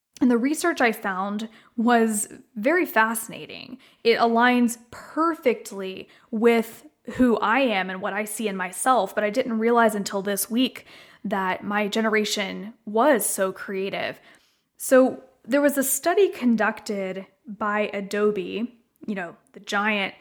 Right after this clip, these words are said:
company that is, of course, uh, <laughs> focused on, on helping more and more people become creative so they can sell more and more products, which is great.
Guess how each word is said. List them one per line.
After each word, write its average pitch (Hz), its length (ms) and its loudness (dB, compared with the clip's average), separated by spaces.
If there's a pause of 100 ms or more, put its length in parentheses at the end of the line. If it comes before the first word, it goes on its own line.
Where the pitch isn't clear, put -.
(160)
company 185 500 0
that 185 160 -8
is, 180 380 -16
of 226 100 -20
course, 277 540 2 (260)
uh, 226 320 6
<laughs> 247 80 -4
focused 285 680 4
on, 226 400 2 (200)
on 233 140 6
helping 262 480 4
more 240 200 6
and 247 80 6
more 233 120 4
people 254 240 2
become 226 340 4
creative 247 440 2
so 220 100 -4
they 220 140 2
can 226 180 4
sell 240 300 2
more 208 240 2
and 202 80 0
more 214 120 2
products, 285 640 0 (200)
which - 200 -20
is 190 140 -14
great. 320 300 2